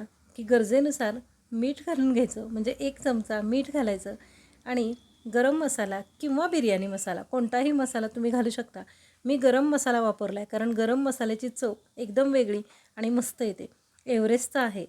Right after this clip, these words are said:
एव्हरेस्टचा गरम मसाला घातला आणि झाकण ठेवून दिलं. मस्त अशी बिर्याणी तयार झाली.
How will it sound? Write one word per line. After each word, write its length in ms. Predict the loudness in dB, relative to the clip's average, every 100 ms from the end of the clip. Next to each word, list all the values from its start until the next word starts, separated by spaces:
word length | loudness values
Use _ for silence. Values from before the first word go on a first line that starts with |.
| -4
एव्हरेस्टचा 440 | -2 0 -2 -2
गरम 260 | -2 0 0
मसाला 320 | -2 -2 -2
घातला 300 | 0 -4 -6 -12 _ _ _
आणि 240 | -6 -4 -4
झाकण 420 | -4 -2 0 0
ठेवून 220 | 0 0
दिलं. 180 | 0 -6 -12 _ _ _
मस्त 340 | -4 -4 -4 -2
अशी 200 | 0 0
बिर्याणी 400 | 2 4 2 2
तयार 220 | -2 -2
झाली. 260 | 0 -2 -4